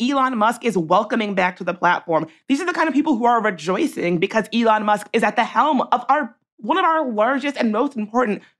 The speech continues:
communications platforms. And so you're exactly right that I think we started this conversation talking about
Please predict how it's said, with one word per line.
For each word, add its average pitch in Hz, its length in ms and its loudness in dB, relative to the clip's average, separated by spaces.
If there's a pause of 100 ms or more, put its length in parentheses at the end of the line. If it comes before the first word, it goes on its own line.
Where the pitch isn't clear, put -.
communications 226 760 0
platforms. 156 520 -4
And 185 140 -2
so 214 240 2 (760)
you're 320 140 0
exactly 254 460 0
right 240 180 0
that 190 80 0
I 175 80 0
think 190 320 -4 (320)
we 208 160 0
started 254 320 2
this 254 140 -2
conversation 214 560 -2
talking 175 340 -2
about 160 460 2